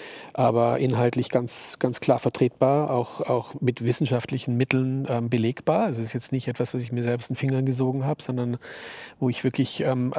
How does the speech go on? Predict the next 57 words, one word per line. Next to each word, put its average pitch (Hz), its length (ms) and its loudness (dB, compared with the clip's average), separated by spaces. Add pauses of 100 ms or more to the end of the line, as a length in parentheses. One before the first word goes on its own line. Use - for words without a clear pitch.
immer 147 240 6
recherchiere 139 640 2
und, 127 260 -4
und, 123 240 -2
und 123 220 -2
sicher 139 320 2
meine 123 320 2
Reden 127 480 2
sind 123 440 -2
wissenschaftlich 131 600 -2
fundiert. 123 500 0
Also 120 160 -4
ich 131 100 -2
bin 123 140 2
wissenschaftlich, 131 600 -2
könnte 170 180 2
es - 60 -6
gar 110 140 -2
nicht 113 180 -4
anders. 123 360 -4
Ja? 120 140 -2
Also 123 260 -4 (160)
ich 123 160 -12
würde 127 380 -4
mich 120 220 -4
da, 120 240 -2 (640)
ähm, 120 400 -2 (100)
ja 127 140 2
nicht 127 140 -2
in 127 40 0
den 113 40 -4
Spiegel 165 260 0
schauen 113 240 -2
können. 127 320 -2
Das 135 100 -2
heißt, 123 160 -2
das, 127 160 -2
was 120 140 -2
ich 131 80 -10
gesagt 127 360 -2
habe, 139 140 -4
das - 180 -4
kann - 160 -4
ich 120 140 -6
belegen, 127 480 0
kann 123 160 -4
ich 113 120 -8
mit 127 120 -2
Literatur 123 420 0
belegen, 143 280 2
aber 143 80 2
es 135 100 -4
ist 139 120 -4
Alternativliteratur, 135 1160 -2
es 139 80 0
ist 147 120 -2
Underground-Literatur, 123 1080 2